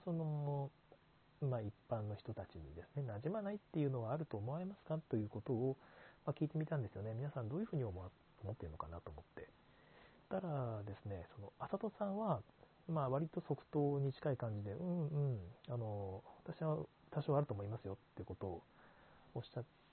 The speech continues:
ていたんですが、まあ、もちろん私自身も多少あるんじゃないかと思っ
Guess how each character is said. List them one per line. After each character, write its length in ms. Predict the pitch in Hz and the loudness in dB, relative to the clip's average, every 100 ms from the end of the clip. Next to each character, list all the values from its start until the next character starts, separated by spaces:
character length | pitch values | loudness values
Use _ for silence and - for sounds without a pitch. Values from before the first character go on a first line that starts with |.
| - | -6
て 80 | 98 | -6
い 60 | |
た 180 | 101 95 | -4 -6
ん 80 | 90 | -6
で 60 | 87 | -8
す 60 | |
が、 80 | - | -4
ま 80 | 143 | 0
あ、 20 | |
も 120 | 170 175 | 2 2
ち 100 | 226 | 4
ろ 80 | 180 | 4
ん 20 | |
私 320 | 131 175 175 | 4 2 0
自 140 | 196 - | -2 2
身 120 | 120 | 2
も 280 | 107 98 85 - - - - - - - | 2 -2 -6 -14 -20 -20 -20 -20 -16 -10
多 120 | 151 151 | -6 -2
少 200 | 156 170 | 0 2
あ 40 | |
る 80 | 214 | 2
ん 40 | |
じ 60 | 175 | 2
ゃ 40 | |
な 80 | 170 | 0
い 60 | 180 | 0
か 120 | 175 | 0
と 80 | 143 | 2
思 160 | |
っ 20 | 147 | 2